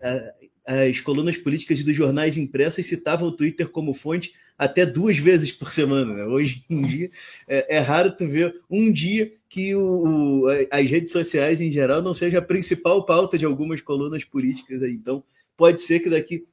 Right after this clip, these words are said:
a não muito, a, a não muito tempo a gente esteja vendo também isso ocorrer com o metaverso. E tu trouxe, é, um, uma questão que eu acho muito importante e que acaba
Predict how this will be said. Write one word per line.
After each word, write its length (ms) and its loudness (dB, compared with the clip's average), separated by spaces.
a 80 -6
não 200 0
muito, 240 -4
a, 460 -8
a 40 -10
não 220 -6
muito 280 -8
tempo 240 -4
a 40 0
gente 180 -4
esteja 300 0
vendo 280 -2
também 360 -4
isso 200 -4
ocorrer 320 -2
com 200 -6
o 80 -2
metaverso. 540 -2
E 80 -2
tu 120 -14
trouxe, 420 2
é, 420 2
um, 360 -4
uma 180 0
questão 400 2
que 80 -2
eu 140 4
acho 300 -2
muito 320 0
importante 720 2
e 80 -6
que 260 -4
acaba 360 -10